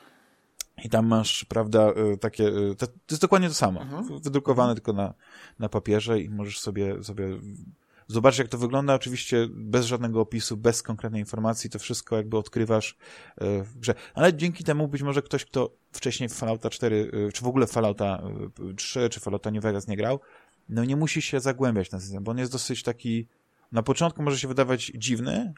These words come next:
Speaker 1: ale on jest dosyć przejrzysty. Nie wiem, czy miałeś problem w ogóle z rozkminieniem tego.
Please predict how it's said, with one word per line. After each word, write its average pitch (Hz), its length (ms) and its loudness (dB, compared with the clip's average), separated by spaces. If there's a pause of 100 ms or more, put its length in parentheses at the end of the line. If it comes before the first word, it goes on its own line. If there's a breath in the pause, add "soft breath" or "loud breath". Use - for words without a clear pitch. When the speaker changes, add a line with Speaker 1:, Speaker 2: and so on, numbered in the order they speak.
Speaker 1:
ale 131 140 0
on 156 80 0
jest 156 140 4
dosyć 156 260 -2
przejrzysty. 139 520 2
Nie 117 80 0
wiem, 123 100 0
czy 127 120 -8
miałeś 120 160 -4
problem 131 320 2
w 104 40 -6
ogóle 101 280 0
z - 320 -8
rozkminieniem 113 640 -2
tego. 101 260 -2